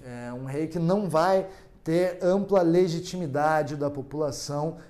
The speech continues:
em função do, da sua falta de preparo. Piorando a situação, o rei Luís dezesseis, ele casa-se com Maria Antonieta. É, Maria Antonieta, da dinastia de Habsburgo,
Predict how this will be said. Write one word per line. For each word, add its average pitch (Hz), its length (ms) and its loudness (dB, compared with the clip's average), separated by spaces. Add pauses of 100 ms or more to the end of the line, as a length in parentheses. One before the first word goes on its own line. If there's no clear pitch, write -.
em 214 140 -4
função 175 580 -2
do, 160 120 0
da 147 120 2
sua 147 220 -2
falta 143 420 0
de 127 120 -6
preparo. 113 500 -10 (500)
Piorando 226 460 2
a 147 60 -2
situação, 156 540 -4
o - 20 -4
rei 185 260 4
Luís 160 260 0
dezesseis, 135 680 -6 (260)
ele 170 300 -2
casa-se 170 720 0
com 175 200 -6
Maria 180 320 6
Antonieta. 185 720 0 (440)
É, 143 180 -8
Maria 147 260 -2
Antonieta, 180 680 0
da 143 100 -2
dinastia 143 500 -2
de 135 80 0
Habsburgo, 147 680 2